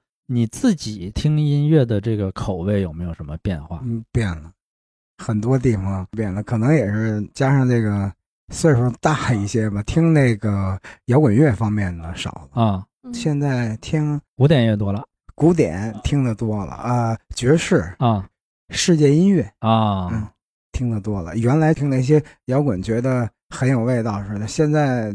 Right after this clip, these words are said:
Speaker 2: 听的少了，也是，嗯，心情，心境变了。
Speaker 1: 对。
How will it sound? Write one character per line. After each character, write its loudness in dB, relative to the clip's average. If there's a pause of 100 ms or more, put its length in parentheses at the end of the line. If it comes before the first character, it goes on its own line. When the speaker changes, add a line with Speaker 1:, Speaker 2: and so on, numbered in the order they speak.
Speaker 2:
听 -2
的 -2 (400)
少 -10
了， -4
也 -2
是， 2 (380)
嗯， -2 (160)
心 0
情， 2 (140)
心 0
境 0
变 -4
了。 -14
Speaker 1:
对。 0